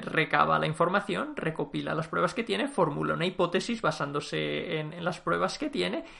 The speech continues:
y entonces va a tratar de probar si, de, que su teoría es cierta o no es cierta. Va a someter su, a su hipótesis, ¿no? A la, a, a la investigación, entre comillas, científica, bueno, policial, ¿no? De decir, pues, ok,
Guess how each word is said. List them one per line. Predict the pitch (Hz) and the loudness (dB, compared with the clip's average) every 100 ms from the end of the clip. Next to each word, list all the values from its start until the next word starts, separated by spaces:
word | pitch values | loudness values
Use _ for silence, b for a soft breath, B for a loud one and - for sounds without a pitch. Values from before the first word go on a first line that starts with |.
| B | B
y | - 175 | 0 2
entonces | 160 156 151 | 2 -2 0
va | 147 | 0
a | 147 | 2
tratar | 151 151 147 | 0 0 0
de | 147 | -2
probar | 151 151 147 156 196 - - | 0 2 4 4 2 -4 -12
si, | - - | -10 -10
de, | 185 160 165 | -10 -6 -6
que | - 180 160 | 2 4 4
su | 151 | 2
teoría | 156 156 156 160 | 2 2 2 0
es | - | 0
cierta | 254 330 160 - | 0 2 2 2
o | 160 | 2
no | 151 151 | 2 0
es | - | -2
cierta. | 277 359 - | -4 -2 0
Va | - | 0
a | 147 | 0
someter | 156 147 196 - | -2 -2 -2 -4
su, | - 151 | -6 -4
a | - | -4
su | 170 | -4
hipótesis, | 147 190 208 196 233 175 | -4 -2 -2 -2 -4 -6
¿no? | 151 | -2
A | 143 | -2
la, | 82 - 160 226 B B B | 0 0 -2 -4 B B B
a, | 208 165 151 | -2 0 0
a | - | 0
la | 165 | 2
investigación, | 170 160 156 170 151 - 175 180 190 254 | 4 2 4 2 2 0 2 4 4 -2
entre | 160 - 143 | -6 -4 -4
comillas, | 143 143 - | -2 -2 -4
científica, | - 165 165 160 | -4 -2 0 0
bueno, | - 170 | -2 -2
policial, | 160 - - 175 185 185 190 | -4 -6 -4 2 4 4 2
¿no? | 175 277 | -2 -2
De | 175 | -2
decir, | 156 160 | -4 -4
pues, | 156 | -4
ok, | 165 | -2